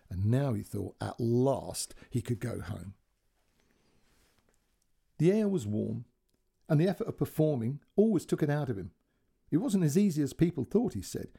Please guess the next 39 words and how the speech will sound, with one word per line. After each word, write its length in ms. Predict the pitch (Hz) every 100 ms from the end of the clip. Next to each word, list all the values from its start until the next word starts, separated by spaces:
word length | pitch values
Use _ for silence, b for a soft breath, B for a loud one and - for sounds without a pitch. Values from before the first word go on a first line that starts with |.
| b -
You 160 | 147 277
really 280 | 339 208 123
had 180 | 165
to 80 | 113
work 360 | 113 196 - -
at 60 |
it, 140 | 80 -
or 80 | 165
the 80 | -
kids 240 | - -
could 160 | 120 -
tell. 380 | 95 90 95 _ b b b b b b b b b b
So 300 | - - 180
far, 360 | 160 196 131 143
no 100 | 151
one 120 | 147
had 120 | 131
seen 220 | - 151
the 60 | 117
drink 280 | 110 185 -
wobbles, 340 | 107 107 143
but 260 | - 175 170 170
he 100 | 165
felt 260 | 220 208
he'd 160 | 202 -
covered 240 | 180 156
his 120 | 156
tracks 340 | - 156 127 -
pretty 260 | - 127
well. 340 | 127 113 92 - b b b b 117
Yeah, 240 | 92 - - _ _ _ _ _ -
home 300 | 117 101 85
time. 380 | - 78 65 - _ _ _ _ b b b b b b _ 98
Now, 800 | 101 101 98 92 - - 87 80
he'd 220 | 123 -
parked 460 | - 180 226 - -
around 380 | 147 151 139 127
the 60 |
corner, 760 | - - - 190 170 104 -